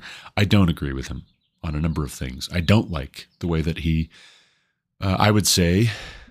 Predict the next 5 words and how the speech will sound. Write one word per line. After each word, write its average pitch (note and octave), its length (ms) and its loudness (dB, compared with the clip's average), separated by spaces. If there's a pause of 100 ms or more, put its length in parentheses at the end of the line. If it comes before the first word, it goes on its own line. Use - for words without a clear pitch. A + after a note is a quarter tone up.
(680)
gives A#2+ 400 2 (120)
some B2 360 4
cover D#2+ 420 0 (840)
to F2 420 0 (260)
homosexuals. - 840 -4